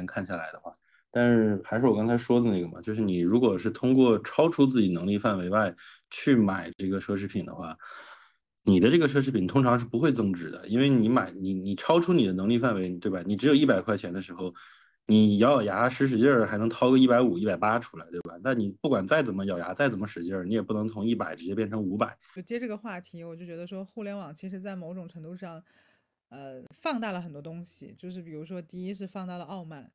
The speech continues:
Speaker 2: 就是每个人都可以对任何人品头论足。所以这就是为什么我说自己是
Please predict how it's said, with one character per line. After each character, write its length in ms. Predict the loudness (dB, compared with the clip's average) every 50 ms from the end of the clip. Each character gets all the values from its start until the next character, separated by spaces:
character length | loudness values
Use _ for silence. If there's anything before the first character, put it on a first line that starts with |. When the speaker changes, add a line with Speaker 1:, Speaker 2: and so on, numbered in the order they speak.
| _
Speaker 2:
就 100 | _ -20
是 220 | -20 -16 -16 -14 -14
每 240 | -12 -14 -14 -12
个 100 | -10 -10
人 120 | -10 -8 -10
都 100 | -10 -12
可 180 | -12 -10 -12
以 60 | -12 -10
对 160 | -10 -10 -10
任 180 | -8 -8 -8
何 120 | -8 -8 -10
人 160 | -10 -12 -14
品 180 | -14 -14 -16 -14
头 160 | -14 -14 -12
论 220 | -12 -12 -14 -14
足。 240 | -16 -18 -20 -20 -20 _ _ _ _
所 140 | _ -12 -10
以 120 | -10 -2 0
这 100 | 0 0
就 60 | 0
是 100 | -2 -6
为 160 | -8 -8 -10
什 80 | -10 -10
么 140 | -10 -10 -8
我 100 | -10 -10
说 180 | -10 -10 -12
自 140 | -12 -12 -12
己 120 | -12 -14 -12
是 160 | -12 -14